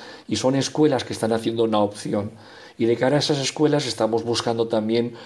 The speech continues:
ayudar para que los chicos puedan ser becados y no puedan dejar de ir a la escuela simplemente por no tener los quinientos pesos que, de plata de, de, de, que, que les pide la escuela. Estamos también ejerciendo ahí todo un trabajo de ayuda,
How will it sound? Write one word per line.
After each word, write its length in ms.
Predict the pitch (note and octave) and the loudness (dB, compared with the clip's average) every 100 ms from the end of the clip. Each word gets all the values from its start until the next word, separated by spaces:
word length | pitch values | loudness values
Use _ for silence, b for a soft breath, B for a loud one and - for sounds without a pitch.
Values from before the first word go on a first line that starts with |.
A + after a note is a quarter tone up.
| B B | B B
ayudar 560 | A#2+ A#2 A#2+ C#3+ C#3+ | 0 2 2 2 2
para 180 | B2 A#2 | 0 0
que 140 | G#2+ | 0
los 180 | A2 A2 | 0 2
chicos 340 | - D3+ D3 - | 2 2 2 0
puedan 300 | A#2+ A2+ A2 | 0 0 0
ser 240 | - A2 | 0 0
becados 600 | G#2+ G#2 A#2+ A2+ A2+ A2+ B B B | 0 0 2 2 2 -2 B B B
y 120 | A2 | 0
no 140 | A2+ B2 | 2 2
puedan 300 | C3 B2 A2+ | 0 0 2
dejar 480 | A2+ A2+ C#3 B2 | 2 2 0 0
de 120 | G2+ G#2 | 2 4
ir 160 | A2+ | 4
a 40 | A#2+ | 2
la 60 | |
escuela 340 | A#2+ - B2 B2 | 0 0 0 2
simplemente 580 | C#3 C3+ A#2+ A#2 B2+ | 0 0 0 0 -2
por 140 | B2+ A2+ | 0 0
no 120 | G#2+ | 0
tener 340 | G#2+ G#2+ A#2 A#2 B B | 0 2 2 0 B B
los 160 | - A2+ | -2 0
quinientos 480 | G#2+ A2 B2 B2 - | 0 0 0 0 -4
pesos 400 | - C#3 A#2 G2+ | -2 0 0 -2
que, 240 | G#2 G2 | -2 -2
de 120 | F#2+ | 0
plata 440 | A2 B2 A#2 A2+ G#2 | -2 0 0 0 0
de, 220 | G2+ G2 | 0 0
de, 320 | G2+ G2 F2+ | -4 -6 -8
de, 500 | - - G2 F#2 G2+ - | -12 -10 -8 -8 -12 -4
que, 240 | A#2 G#2+ | -2 0
que 100 | G#2+ | 0
les 160 | A2 A2 | 0 0
pide 320 | - B2 A2+ | 0 0 2
la 80 | G#2+ | 2
escuela. 420 | G#2 - G2+ F#2+ - B B B | 0 0 0 0 -8 B B B
Estamos 420 | G#2 A#2+ A#2+ A#2+ | -2 0 0 0
también 300 | - A2+ A#2 | 0 2 4
ejerciendo 500 | A#2+ A2+ G#2 A#2 A#2 | 2 0 0 0 2
ahí 240 | A2+ B2 B2+ B B | 4 4 2 B B
todo 220 | - A2+ | 2 4
un 160 | C3+ C3 | 2 0
trabajo 560 | A2+ G#2+ A#2 B2+ A#2 | 0 2 0 2 0
de 160 | A2 G2+ | 2 0
ayuda, 500 | G2+ A2 A#2+ A2 | 0 2 2 2